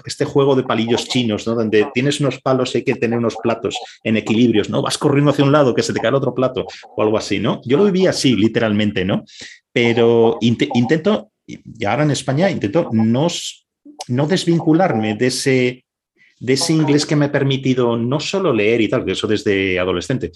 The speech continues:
sino, sino abrirme a otro, ¿cómo decirte? A, a, a otras, a otros grupos humanos, no sé muy bien cómo, cómo decirlo, ¿no? Entonces,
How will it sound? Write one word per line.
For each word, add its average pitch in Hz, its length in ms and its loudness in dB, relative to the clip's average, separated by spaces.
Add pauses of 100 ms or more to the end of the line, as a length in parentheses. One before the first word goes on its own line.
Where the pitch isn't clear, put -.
(180)
sino, 113 680 0 (380)
sino 123 360 -2
abrirme 151 300 2
a 202 60 0
otro, 185 200 0 (720)
¿cómo 165 160 -4
decirte? 113 460 -4
A, 120 160 -4 (100)
a, 131 120 -2
a 127 200 -4
otras, - 880 -4 (800)
a 127 60 -2
otros 143 340 -2
grupos 139 420 0
humanos, 165 380 2
no 175 60 0
sé 180 160 0
muy 165 160 2
bien 135 160 2
cómo, 120 320 0
cómo 131 200 0
decirlo, 98 360 -4
¿no? 202 160 -4 (560)
Entonces, 135 480 -2